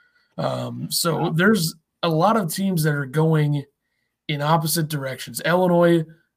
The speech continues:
Speaker 1: downward, Northwestern downward, uh, Rutgers downward, Purdue up, uh, ascending, as they say in the business. So Purdue
Speaker 2: <laughs>
Speaker 1: five and three. How about that? And Rutgers is three and five. They started out three and one.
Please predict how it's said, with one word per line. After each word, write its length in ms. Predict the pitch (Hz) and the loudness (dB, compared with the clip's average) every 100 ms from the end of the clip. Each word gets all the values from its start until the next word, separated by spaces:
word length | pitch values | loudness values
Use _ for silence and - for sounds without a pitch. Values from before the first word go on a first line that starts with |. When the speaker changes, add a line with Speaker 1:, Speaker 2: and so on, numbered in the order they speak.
| - 143 | -10 -4
Speaker 1:
downward, 540 | 170 160 156 156 147 | 0 2 2 4 2
Northwestern 800 | 151 170 165 175 165 170 165 160 - - 139 | 2 0 2 2 2 0 0 -2 -10 -12 -4
downward, 760 | 156 151 156 156 156 156 156 156 - _ - | 0 2 4 4 4 2 0 -6 -20 _ -8
uh, 300 | 143 131 139 156 | -4 -2 -4 -2
Rutgers 600 | 151 190 190 196 175 156 - 147 | 4 4 4 0 0 -2 -8 -6
downward, 760 | - 147 143 147 143 143 - - | -2 -2 0 -2 -2 -6 -10 -8
Purdue 540 | 156 170 170 165 - - | -2 2 4 2 -2 2
up, 320 | 185 185 - _ _ _ _ _ _ _ - | 4 2 -6 _ _ _ _ _ _ _ -14
uh, 240 | - - 160 | -6 -2 0
ascending, 560 | - - 196 175 175 170 | 0 2 2 2 0 0
as 140 | 156 | 0
they 160 | 151 151 | 0 -2
say 240 | - 151 | 0 -2
in 80 | 147 | -2
the 80 | 135 | 0
business. 500 | 151 151 151 - - - - | 0 0 -2 -2 -10 -18 -20
So 300 | - 156 143 | -8 -4 -2
Purdue 280 | 131 156 170 | -2 2 4
Speaker 2:
<laughs> 120 | 151 160 | 4 2
Speaker 1:
five 140 | 170 | 2
and 120 | 160 | 0
three. 220 | 160 151 135 | 0 -2 -2
How 80 | |
about 200 | 143 139 | -4 -4
that? 280 | 139 123 131 139 | -6 -8 -10 -10
And 200 | 139 - - | -12 -14 -10
Rutgers 460 | 151 180 165 165 151 | 0 0 2 -2 -2
is 80 | - | -2
three 220 | 165 151 | -2 -2
and 100 | 123 | 0
five. 360 | 147 131 120 - - - | -2 -2 -6 -14 -20 -6
They 100 | 170 | -2
started 280 | 170 180 160 | 0 2 2
out 140 | 139 | 0
three 180 | - 151 | -2 -2
and 100 | 143 | -2
one. 220 | 143 139 | -4 -4